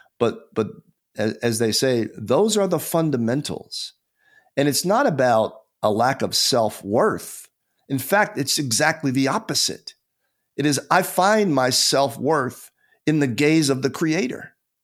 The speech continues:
I find my best sense of myself in the love and the, uh, and the gifts and the mercy and the forgiveness of the Creator. So why wouldn't I submit to that?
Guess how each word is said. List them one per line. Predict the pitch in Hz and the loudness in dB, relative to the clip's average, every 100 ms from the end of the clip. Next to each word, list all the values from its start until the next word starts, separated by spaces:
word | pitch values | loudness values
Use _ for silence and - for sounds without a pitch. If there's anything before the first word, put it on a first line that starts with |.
| _ _ _ _ _ _ _ _ _ _ - | _ _ _ _ _ _ _ _ _ _ 0
I | 165 | 2
find | 190 185 165 160 156 | 2 2 4 4 2
my | 127 | 2
best | 110 117 160 - | 2 0 0 2
sense | - 135 120 - | 0 0 -2 -2
of | 139 156 127 | 0 0 0
myself | 120 135 131 - 127 90 71 - - _ _ _ - | 0 0 0 0 0 -2 -4 -16 -20 _ _ _ -4
in | 123 117 | -2 2
the | 110 | 0
love | 110 127 127 127 123 123 _ _ _ _ - | 2 4 4 2 0 -8 _ _ _ _ -4
and | 107 101 | -4 -2
the, | 98 - 98 55 | -6 -6 -6 -6
uh, | 52 - - _ _ _ _ _ - | -10 -14 -18 _ _ _ _ _ -6
and | 113 104 | -2 -2
the | |
gifts | 82 - 131 123 - - - - - _ _ | -4 -4 0 0 -2 -2 -2 -4 -8 _ _
and | - 107 | -6 -2
the | 101 | -2
mercy | 95 117 123 - 110 | 0 0 2 0 0
and | 98 98 | -2 -4
the | |
forgiveness | 95 95 101 113 95 87 - - | -6 -4 -2 -2 -2 -4 -6 -2
of | 113 101 | -2 0
the | 95 | -4
Creator. | - 95 117 - - _ _ _ _ _ | -6 -2 0 -2 -8 _ _ _ _ _
So | - 135 127 107 - _ _ _ _ _ | -2 2 2 0 -6 _ _ _ _ _
why | - 185 | 0 2
wouldn't | 175 190 196 156 | 2 0 0 2
I | 117 | 2
submit | 107 - 110 104 98 - | 2 0 -2 -4 -4 -4
to | - | -10
that? | 62 - - | -10 -16 -20